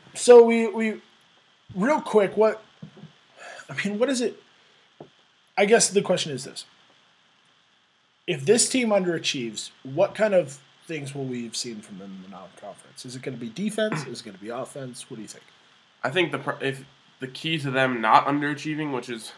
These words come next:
Speaker 2: what the production
Speaker 1: Yeah.
Speaker 2: plan says, is leadership. I really, really believe that Spencer Dinwiddie has to step up and be that guy. He has to be the guy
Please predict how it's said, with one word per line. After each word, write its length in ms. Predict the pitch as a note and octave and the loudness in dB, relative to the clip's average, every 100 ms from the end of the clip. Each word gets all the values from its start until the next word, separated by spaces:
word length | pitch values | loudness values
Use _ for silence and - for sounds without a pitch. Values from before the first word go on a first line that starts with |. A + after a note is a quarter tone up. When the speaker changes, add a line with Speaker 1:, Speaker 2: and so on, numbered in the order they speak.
| _ _ _ | _ _ _
Speaker 2:
what 140 | C3 C3 | -6 -6
the 60 | |
production 400 | C3+ B2+ A#2+ E3+ | -2 0 2 2
Speaker 1:
Yeah. 60 | C3 | 2
Speaker 2:
plan 220 | B2+ B2 | 0 -2
says, 280 | B2+ B2 B2 - _ - | 0 -2 -2 -16 _ -12
is 160 | A2+ | -10
leadership. 640 | A2 B2 A#2+ G#2+ D2+ D2+ - _ _ _ - | -4 -2 0 -4 -6 -8 -10 _ _ _ -4
I 60 | |
really, 640 | A#2 A2+ G#2+ C3 D3 C#3+ C3+ | -4 -4 -6 0 2 4 2
really 280 | C3 B2+ A#2+ | 4 2 2
believe 320 | A#2 A#2+ A2+ | 0 -2 -2
that 140 | G#2 | -4
Spencer 360 | - A#2+ A#2 A#2 | -4 -4 -4 -4
Dinwiddie 400 | A2+ G#2+ A2 G#2+ | -6 -6 -6 -4
has 220 | G#2+ G2 | -4 -6
to 100 | - | -10
step 540 | - - - A2 G2+ - | -14 -14 -4 -2 -2 -2
up 280 | F#2+ F#2 - _ _ _ - | -4 -4 -8 _ _ _ -12
and 280 | A2 G#2 E2 - _ _ _ _ - | -8 -8 -10 -14 _ _ _ _ -4
be 400 | B2+ B2 A2 G#2 G#2+ | -2 0 -2 -6 -8
that 400 | A2+ G#2 F2+ - | 0 0 0 -6
guy. 340 | - A1+ - - _ _ _ _ - | -6 -6 -6 -14 _ _ _ _ -8
He 140 | C3 | 0
has 260 | D3 C#3 C#3 | 8 8 6
to 80 | C3 | -8
be 380 | A#2+ A#2 A2+ A2 _ _ _ - - A#2+ | -6 -6 -6 -10 _ _ _ -20 -20 -4
the 220 | B2+ B2+ | 0 2
guy 540 | B2+ G2 G#2+ G#2+ G#2 | 4 4 4 2 0